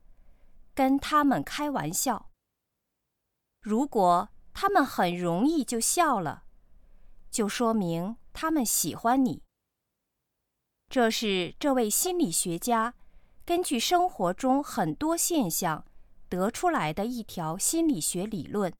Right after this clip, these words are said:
他认为，幽默可能是人类在进化过程中才产生的功能，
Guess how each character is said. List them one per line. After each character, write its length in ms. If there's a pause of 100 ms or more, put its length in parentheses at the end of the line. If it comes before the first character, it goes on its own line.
(1040)
他 220
认 260
为， 300 (760)
幽 280
默 400 (260)
可 240
能 220
是 220
人 320
类 400
在 240
进 320
化 240
过 220
程 280
中 280 (180)
才 260
产 360
生 280
的 100
功 280
能， 240